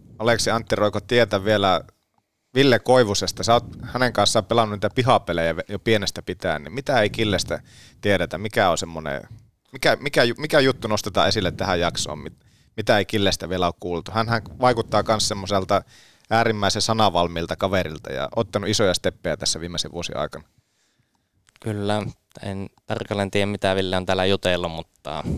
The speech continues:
Speaker 2: mitähän sitä sanois.
Speaker 1: Oliko hän esimerkiksi siellä, sä tiedät ne pihapelit sieltä ihan pikkupojasta lähtien, niin,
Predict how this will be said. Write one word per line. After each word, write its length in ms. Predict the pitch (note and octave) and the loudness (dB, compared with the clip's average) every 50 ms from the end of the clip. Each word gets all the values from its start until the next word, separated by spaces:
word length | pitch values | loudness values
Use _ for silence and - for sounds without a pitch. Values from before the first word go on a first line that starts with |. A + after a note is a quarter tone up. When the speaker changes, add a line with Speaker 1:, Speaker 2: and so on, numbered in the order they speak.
| - - - - - - - - - - - - - | -4 -6 -8 -10 -12 -12 -12 -12 -12 -12 -14 -16 -20
Speaker 2:
mitähän 340 | _ _ - F#2 F2 E2+ F#2 | _ _ -12 -12 -10 -10 -8
sitä 160 | - F#2 F2 | -6 -6 -6
sanois. 520 | E2+ - F#2 F2+ F2 E2 E2 D#2+ D#2+ - - _ _ - - _ _ _ _ _ _ - | -4 -4 -6 -6 -6 -8 -8 -8 -10 -10 -12 _ _ -20 -20 _ _ _ _ _ _ -4
Speaker 1:
Oliko 260 | - C3+ D#3 D3 C#3+ | 0 0 2 2 0
hän 240 | C3 C3+ C3 B2 - - | 0 0 -2 -2 -2 -2
esimerkiksi 460 | B2 B2+ C#3+ C3 A#2+ A2 G#2 - A2+ | 0 0 0 0 0 0 -2 -2 -2
siellä, 340 | - B2 A#2 A2+ G#2+ G#2 G#2 - - | 0 2 4 4 4 4 2 0 -4
sä 180 | A2+ A#2+ A#2 A2 | -2 0 0 2
tiedät 320 | - A#2+ B2 A2+ G#2 - | 4 4 2 2 2 0
ne 200 | A#2+ A#2 A2+ A2+ - - - - - | -2 0 0 0 -2 -4 -18 -12 -6
pihapelit 580 | - C#3 B2+ C3+ A#2+ G2+ F2+ A2 G2+ G2+ G2 F2+ | -2 0 4 4 4 4 4 2 2 2 2 2
sieltä 240 | - G2+ F#2+ E2+ F#2 | 0 -2 0 2 2
ihan 260 | A2+ A2 A#2+ A2 G#2 - | 2 2 2 0 0 0
pikkupojasta 720 | A#2 A2 - - G2 D#2+ E2+ F#2 F2+ F2 E2 - - E2+ | -2 -2 -2 -2 -8 -4 0 2 2 2 0 0 -2 0
lähtien, 460 | F#2 F2+ E2 - - D#2+ D2+ C2+ D2 | 2 2 0 0 -4 -8 -6 -6 -6
niin, 260 | D#2+ D2+ - - - | -6 -8 -8 -8 -10